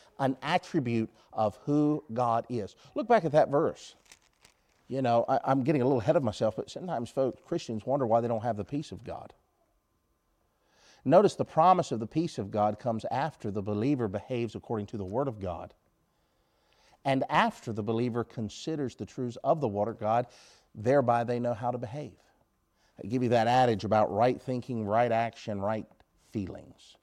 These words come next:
Verse number nine, those things that you have learned, they're cognitive. They're in your heart. They're in your mind. You've heard 'em, you've seen 'em, you've seen in me. What's the next verb? Do.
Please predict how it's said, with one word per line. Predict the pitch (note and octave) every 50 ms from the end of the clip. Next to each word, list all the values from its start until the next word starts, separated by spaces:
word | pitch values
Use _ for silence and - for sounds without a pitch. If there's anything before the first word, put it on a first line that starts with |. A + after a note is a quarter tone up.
| _ _ _ _ _ _ _ _ _
Verse | C3+ B2+ -
number | C#3+ C#3 C3+
nine, | C3 A#2+ F#2 F2+ F#2+ G2 - _ _ _ _ _ _ _ _ _ _ _ _ _ _ _
those | - A#2 C3 C3 -
things | - C#3 C3 A2+
that | A#2+ - -
you | C#3
have | C3 A#2+
learned, | A#2 A#2+ B2+ A#2+ G#2 F#2+ F#2 F2 F#2+ - _ _ _ _ _ _ _ _ _ _ _
they're | A2 G2+
cognitive. | - - - D#3 C3 G#2 G2+ G2 - - A#2 F2+ - - _ _ _ _ _ _ _
They're | - A#2 C3 C3 B2+
in | A#2+ A#2
your | A2 G#2
heart. | - - C#3 C#3 D3 E3 E3 - - - - _ _ _ _ _ _ -
They're | G2+ A#2 C3 C3+ B2+
in | A#2+ A#2
your | A2 A2 G#2
mind. | G#2 A#2 C3+ C#3+ D3+ D#3 E3+ F3 F3+ F#3+ - - _ _ _ _ _ _ _
You've | - G#2 G#2 G2
heard | - D#3+ E3 F3 F#3
'em, | G3 F#3 D3+
you've | B2 B2+ A#2 A2 A#2 A2
seen | - - F3 F#3 F#3
'em, | E3+ C#3
you've | A#2 A#2+ A2+
seen | - - E3 E3+ F3 E3+
in | C#3 B2+ B2+
me. | C3+ D#3 F3 F#3 F#3+ G3 F3 -
What's | B2 B2 B2+ - -
the | - C3
next | C3 C3+ C3 - -
verb? | D3 D3 D#3 E3 F3 E3+ - _ _ _ _ _ _ _ _ _ _ _ _ _ _ _ _ _ _ - E2 F2
Do. | F#2 G#2+ G#2+ G2+ G2 G#2+ C#3+ D#3